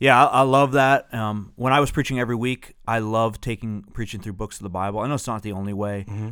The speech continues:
Speaker 1: but I found it super helpful, um,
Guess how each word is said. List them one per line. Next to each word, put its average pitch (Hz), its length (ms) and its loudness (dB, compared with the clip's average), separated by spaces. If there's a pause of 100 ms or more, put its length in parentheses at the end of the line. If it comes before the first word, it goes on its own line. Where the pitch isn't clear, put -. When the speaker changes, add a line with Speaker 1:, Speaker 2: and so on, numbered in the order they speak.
Speaker 1:
but 113 80 -4
I 113 80 -2
found 113 240 -6
it 95 80 -10
super 107 320 -8
helpful, 98 560 -6 (380)
um, 90 540 -8